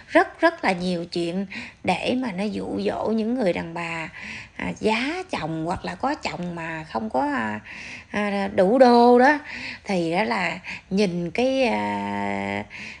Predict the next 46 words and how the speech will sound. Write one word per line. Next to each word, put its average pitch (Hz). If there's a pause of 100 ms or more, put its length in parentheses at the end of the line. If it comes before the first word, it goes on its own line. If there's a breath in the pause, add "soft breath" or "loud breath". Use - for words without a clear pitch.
(240 loud breath)
cái 277
trái 302
chuối 277 (100)
mà 175
không 240
phải 214
là 240
trái 240
chuối 311
được 262
một 220
trăm 220
tám 294
mươi 277
ba 226
tỷ 302 (100)
nó 240
giống 247
như 320
của 220
ông, 226 (500 loud breath)
à, 202
Võ 185
Hoàng 233
Yên 226
đâu 233
nghe. 233 (640 loud breath)
Cái 254
trái 285
chuối 302
giống 330
như 247
là 208
cỡ 202
chừng, 208
à, 185
là 165 (260)
phân 226
nửa 190 (100)
vậy 190
thôi. 226 (440 loud breath)
Đó, 302 (460 loud breath)
mà 190
đã 196
là 185
cho 220